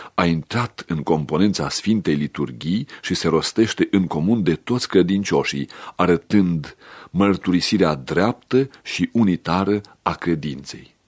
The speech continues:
Cel care se botează, dacă e matur, sau nașii,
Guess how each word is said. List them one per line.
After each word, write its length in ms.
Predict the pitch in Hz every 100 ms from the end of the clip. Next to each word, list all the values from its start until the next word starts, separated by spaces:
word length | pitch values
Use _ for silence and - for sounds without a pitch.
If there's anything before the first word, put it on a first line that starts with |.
| _ _ _ _
Cel 220 | - 85
care 220 | 76 80
se 160 | 76 78
botează, 600 | 69 69 - 82 117 82
dacă 320 | 71 65 -
e 120 | 76
matur, 580 | 69 69 64 80 87 123 - -
sau 380 | - 76 76 -
nașii, 720 | 82 85 85 87 - 101 147